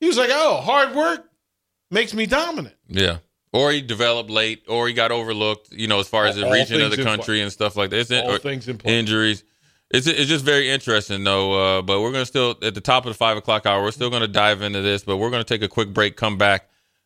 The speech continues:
Speaker 2: I wanna ask you guys about this one name right here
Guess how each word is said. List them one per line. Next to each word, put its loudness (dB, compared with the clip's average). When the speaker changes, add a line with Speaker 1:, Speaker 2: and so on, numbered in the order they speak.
Speaker 2:
I 4
wanna 4
ask 4
you -8
guys 2
about 0
this -4
one 0
name 2
right 2
here -6